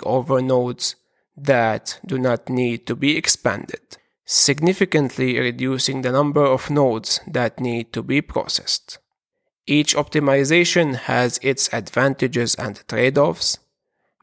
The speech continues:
making them suitable for different situations and applications.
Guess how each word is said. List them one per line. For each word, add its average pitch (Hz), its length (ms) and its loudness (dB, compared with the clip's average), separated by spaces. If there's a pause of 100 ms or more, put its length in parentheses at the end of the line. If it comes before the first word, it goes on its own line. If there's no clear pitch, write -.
making 139 420 2
them 127 260 2
suitable 120 720 0
for 113 460 -2
different 117 540 -4
situations 123 840 -2
and 196 220 0
applications. - 840 -6